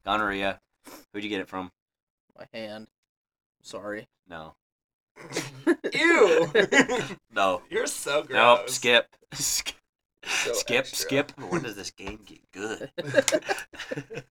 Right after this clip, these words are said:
Speaker 3: And now, uh,
Speaker 1: Uh, it was a lo-, it was a in-, an interesting, uh, couple weeks.
Speaker 3: Yeah. I have a new niece.
Speaker 2: Yeah.
Speaker 3: She's,
Speaker 1: Yeah, he's an
Speaker 3: she's, like,
Speaker 1: uncle.
Speaker 3: so cute.
Speaker 2: Tanner joined the D J crew for,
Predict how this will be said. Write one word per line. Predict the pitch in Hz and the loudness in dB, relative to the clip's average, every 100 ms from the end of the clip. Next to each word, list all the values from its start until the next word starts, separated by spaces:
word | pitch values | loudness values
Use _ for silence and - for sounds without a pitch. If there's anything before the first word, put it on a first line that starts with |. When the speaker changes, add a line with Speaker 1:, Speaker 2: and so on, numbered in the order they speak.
| - - - | -20 -10 -6
Speaker 3:
And | 131 | 2
now, | 170 208 175 | 6 8 8
uh, | 131 120 - - - - | 4 0 -4 -8 -12 -8
Speaker 1:
Uh, | 123 127 | 0 2
it | |
was | 135 | 4
a | 139 | 4
lo-, | 147 151 | 4 4
it | |
was | 147 139 | 0 0
a | 131 120 120 - - _ _ - | -2 -4 -8 -20 -20 _ _ -8
in-, | 139 - - | -8 -8 -16
an | 120 | -10
interesting, | 143 156 147 160 156 139 | -8 -6 -6 -6 -6 -4
uh, | 113 92 - _ _ _ _ _ _ _ | -4 -4 -8 _ _ _ _ _ _ _
couple | - 135 135 | -6 -6 -4
weeks. | 139 123 - - - _ - | -4 -4 -6 -20 -20 _ -16
Speaker 3:
Yeah. | 208 370 139 - - - _ | -14 -12 -12 -14 -18 -20 _
I | 127 | -4
have | 135 131 127 127 | -2 -2 -4 0
a | 123 120 120 135 | 2 2 0 -8
new | 139 | -12
niece. | 131 139 196 - - _ - - _ 294 | -8 -8 -8 -12 -20 _ -20 -20 _ -12
Speaker 2:
Yeah. | 175 415 453 | -10 -8 -6
Speaker 3:
She's, | 427 359 147 | -4 -2 2
Speaker 1:
Yeah, | 147 175 127 95 | 4 6 4 2
he's | 101 110 | -2 -4
an | 120 | -2
Speaker 3:
she's, | |
like, | 147 | 0
Speaker 1:
uncle. | 139 - | 0 -2
Speaker 3:
so | - 135 135 | -6 -6 -8
cute. | - 120 131 156 - 160 - | -10 -6 -4 -6 -8 -20 -8
Speaker 2:
Tanner | 139 135 151 156 | -2 2 4 4
joined | 143 127 123 139 147 143 | 2 -2 0 0 -2 -6
the | 120 | -10
D | 110 110 | -8 -8
J | 131 139 | -2 -2
crew | 143 156 139 160 | -2 0 2 2
for, | - 175 165 160 | -2 -4 -2 -2